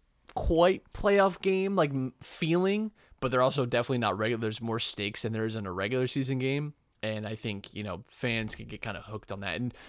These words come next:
people are reacting really positively to this play-in tournament. So I think they would react s-, similar to, you know, any kind of, like, mid-season tournament or, or something like that. But,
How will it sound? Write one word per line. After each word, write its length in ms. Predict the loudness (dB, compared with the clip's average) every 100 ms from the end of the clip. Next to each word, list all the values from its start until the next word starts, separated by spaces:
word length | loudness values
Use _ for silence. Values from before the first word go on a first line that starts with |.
| 0
people 220 | 2 4
are 180 | 4 4
reacting 580 | 0 -2 2 2 0 -2
really 180 | -2 -2
positively 640 | -4 -4 -4 -4 -4 -4
to 140 | -6
this 160 | -10 -10
play-in 280 | -6 -4 -2
tournament. 420 | -2 -2 -4 -6 _ -8
So 160 | -6
I 60 | -6
think 340 | -4 -6 -8 -20 -12
they 80 | -6
would 100 | -6
react 380 | -6 -6 -8 -10
s-, 160 | -12 -12 -8
similar 600 | -2 2 2 2 0 -2
to, 420 | -4 -4 -4 -4 -4
you 100 | -6
know, 80 |
any 120 | -6 -6
kind 180 | -6
of, 120 | -8 -8
like, 200 | -10 -6
mid-season 640 | -4 -4 -6 -8 -10 -12
tournament 500 | -12 -10 -10 -10 -8
or, 140 | -10 -12 -20 -10
or 80 | -6
something 280 | -4 -6 -8
like 200 | -10 -8
that. 280 | -6 -6 -4
But, 220 | -6